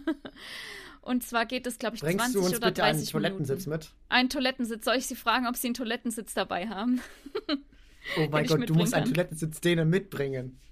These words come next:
Speaker 1: Und dann unterschreiben lassen, <laughs> genau.
Speaker 2: Ja, das, das wär so cool.
Speaker 1: Ähm, und zwar geht es ungefähr zwanzig, dreißig Minuten lang. Es sind, glaub ich, maximal zwanzig Leute, die dabei sind. Und, ähm, man kriegt noch ein Softgetränk, hey. Also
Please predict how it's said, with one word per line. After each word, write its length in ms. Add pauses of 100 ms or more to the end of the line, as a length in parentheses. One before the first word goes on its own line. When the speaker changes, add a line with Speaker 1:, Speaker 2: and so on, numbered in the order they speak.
Speaker 1:
Und 160
dann 160
unterschreiben 560
lassen, 280
<laughs> 0
genau. 360 (960)
Speaker 2:
Ja, 640
das, 320
das 240
wär 160
so 260
cool. 260 (200)
Speaker 1:
Ähm, 560
und 160
zwar 200
geht 200
es 120
ungefähr 360
zwanzig, 440
dreißig 340
Minuten 460
lang. 260
Es 80
sind, 180
glaub 160
ich, 160
maximal 960
zwanzig 640
Leute, 320
die 120
dabei 440
sind. 480 (480)
Und, 840
ähm, 300
man 160
kriegt 240
noch 100
ein 80
Softgetränk, 800
hey. 280
Also 600